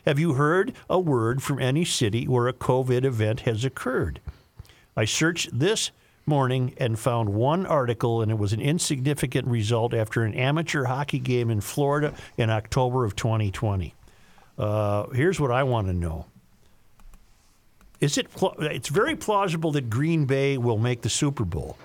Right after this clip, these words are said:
Is it plausible that California authorities would put the clamps on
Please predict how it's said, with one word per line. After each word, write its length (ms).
Is 160
it 140
plausible 520
that 120
California 640
authorities 640
would 260
put 200
the 60
clamps 460
on 220